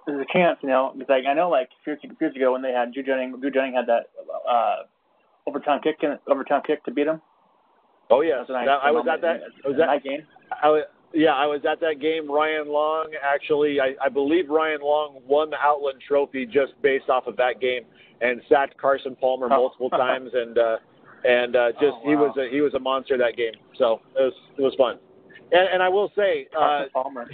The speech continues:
Speaker 2: <laughs>
Speaker 1: Yeah.
Speaker 2: his-, historically speaking, uh, W S U has not, uh, not done very well against U S C. I believe it, the,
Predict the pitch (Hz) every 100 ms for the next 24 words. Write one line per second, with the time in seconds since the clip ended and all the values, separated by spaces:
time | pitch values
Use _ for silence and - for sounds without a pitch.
0 | - 190 120 123 117 156 156 208 - _
1 | 180 175 - 151 165 - 190 202 196 175
2 | 160 - 180 156 147 135 - _ - 143
3 | 139 135 156 156 - 156 147 120 143 143
4 | - 143 131 127 120 143 135 143 131 131
5 | 127 131 123 127 131 123 - 120 131 135
6 | 123 123 120